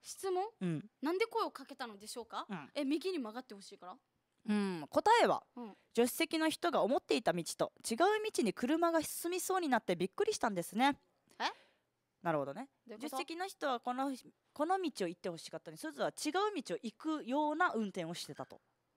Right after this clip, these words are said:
Speaker 1: はあ。
Speaker 2: 助手席の人をびっくりさせないためには、
Speaker 1: うん。
Speaker 2: 「私はこういうルートで行こうと思っていますよ」って事前に打ち合わせをしておけばいいんですね。
Speaker 1: うーん。
Speaker 2: すずはこっちからこう行ってこう行きますよ。そしたらこの助手席に乗ってる人は、「今右、今右、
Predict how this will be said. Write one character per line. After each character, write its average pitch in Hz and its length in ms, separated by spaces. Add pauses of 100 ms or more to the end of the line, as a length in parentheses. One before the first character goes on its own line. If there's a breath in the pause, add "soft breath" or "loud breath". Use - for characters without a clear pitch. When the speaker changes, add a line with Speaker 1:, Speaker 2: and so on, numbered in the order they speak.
(300)
Speaker 1:
は 294 840
あ。 - 60 (480 soft breath)
Speaker 2:
助 254 80
手 311 40
席 349 300
の 370 80
人 285 220
を 220 40
び 214 120
っ - 40
く - 140
り 285 80
さ 226 120
せ 277 120
な 254 100
い 277 60
た 269 120
め 185 120
に 156 120
は、 190 360
Speaker 1:
う 247 40
ん。 214 160 (220 loud breath)
Speaker 2:
「私 440 360
は 403 100
こ - 160 (120)
う - 20
い 480 300
う 370 40
ル 330 40
ー 294 40
ト 247 100
で 196 120
行 226 100
こ 294 120
う 262 60
と - 80
思 233 140
っ 262 60
て 330 140
い 320 60
ま 220 100
す - 160
よ」 302 220
っ - 20
て 185 120
事 180 140
前 262 140
に 247 140
打 220 80
ち - 160
合 277 80
わ 277 80
せ 302 120
を 320 60
し - 80
て 226 100
お 175 60
け 180 100
ば 156 100
い 160 40
い - 20
ん 156 40
で 139 100
す - 100
ね。 196 340 (280)
Speaker 1:
う 277 80
ー 302 460
ん。 277 40
Speaker 2:
す 220 120
ず 208 80
は 185 100
こ 196 120
っ 202 40
ち - 140
か 214 100
ら 190 80
こ 220 140
う - 20
行 208 60
っ - 20
て 185 100
こ 226 140
う 220 80
行 202 120
き - 80
ま 196 100
す - 120
よ。 269 320
そ 285 140
し 269 60
た 196 80
ら 170 80
こ - 200
の 160 220
助 143 80
手 170 60
席 185 180
に 180 60
乗 170 40
っ - 40
て 156 80
る 151 40
人 143 80
は、 131 60
「今 214 140
右、 254 260
今 175 160
右、 208 200